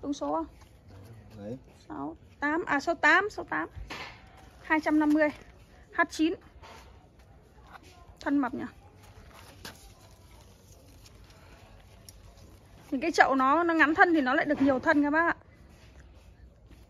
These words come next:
Speaker 1: Chậu này là có một cái thân là nó, nó ngày trước nó hỏng này các bác này, bây giờ nó khô luôn rồi này.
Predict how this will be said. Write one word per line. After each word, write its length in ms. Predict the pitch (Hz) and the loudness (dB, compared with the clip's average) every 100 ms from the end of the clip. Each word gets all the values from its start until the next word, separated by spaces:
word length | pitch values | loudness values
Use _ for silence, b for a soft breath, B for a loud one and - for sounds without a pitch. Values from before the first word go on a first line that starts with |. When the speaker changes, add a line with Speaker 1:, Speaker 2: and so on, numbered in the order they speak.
| - | -8
Speaker 1:
Chậu 100 | 262 | -2
này 140 | 277 262 | 0 0
là 80 | |
có 180 | 262 254 | -2 -2
một 120 | 339 | -4
cái 120 | 311 302 | -2 -2
thân 240 | 339 302 | 2 2
là 80 | 254 | 0
nó, 240 | 262 285 | 0 0
nó 160 | 311 330 339 302 - - - - - - | 0 0 -4 -10 -12 -20 -20 -20 -20 -4
ngày 140 | 247 | -4
trước 200 | 220 370 | 0 0
nó 80 | 370 | 0
hỏng 240 | 311 240 | -2 -2
này 100 | 311 | -2
các 60 | 277 | -2
bác 100 | 302 | -2
này, 120 | 302 262 | -2 -4
bây 100 | 262 | -6
giờ 100 | 240 | -6
nó 80 | |
khô 320 | 262 - 311 285 | -6 -2 2 2
luôn 160 | 269 | 2
rồi 80 | 254 | -4
này. 120 | 233 | -8